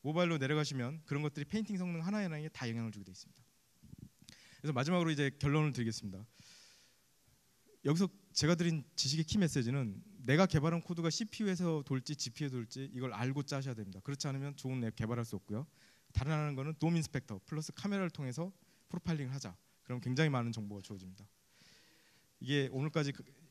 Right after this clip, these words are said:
였고요. 제가 이제 마지막으로 설명드린 거는 에이치티엠엘 파이브 앱 같은 경우에는 많은 분들이 서비스 기획하시면서 그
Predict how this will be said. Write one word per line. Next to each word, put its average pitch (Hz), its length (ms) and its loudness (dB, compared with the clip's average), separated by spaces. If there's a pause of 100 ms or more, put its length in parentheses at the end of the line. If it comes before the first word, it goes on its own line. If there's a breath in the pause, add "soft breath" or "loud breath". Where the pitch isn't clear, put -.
(140)
였고요. 123 300 -2
제가 139 180 0
이제 127 120 0
마지막으로 156 760 2
설명드린 151 440 -4
거는 143 280 -2 (680 loud breath)
에이치티엠엘 220 320 2
파이브 208 300 0
앱 135 180 -2
같은 190 260 0
경우에는 151 680 0 (120)
많은 151 300 2
분들이 170 280 2
서비스 208 320 -4
기획하시면서 120 880 0
그 101 500 -6